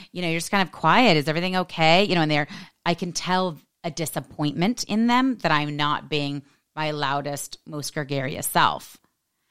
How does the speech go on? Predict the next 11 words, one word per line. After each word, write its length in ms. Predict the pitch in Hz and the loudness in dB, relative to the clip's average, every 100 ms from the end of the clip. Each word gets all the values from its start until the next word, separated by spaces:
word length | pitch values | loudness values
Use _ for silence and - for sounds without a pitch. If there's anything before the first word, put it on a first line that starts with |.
| _ _ _ - | _ _ _ -4
And 440 | 156 147 143 143 - _ _ _ _ - | -2 0 -4 -8 -14 _ _ _ _ -2
I 200 | 151 147 | 0 0
used 400 | 143 147 - - | -2 -4 -4 -2
to 400 | 139 139 135 131 _ _ _ _ _ - | 0 0 -2 -6 _ _ _ _ _ -16
jump 400 | 156 139 196 202 | -4 4 6 6
right 260 | 165 190 220 | 6 4 4
into 180 | 226 196 | 2 -2
dance 460 | 147 220 311 320 | 4 6 6 4
monkey 320 | 202 185 196 202 | 2 0 0 -2
dance 580 | 185 214 285 147 - - | 2 4 6 4 0 0
mode 420 | 165 143 110 - | 4 4 0 -10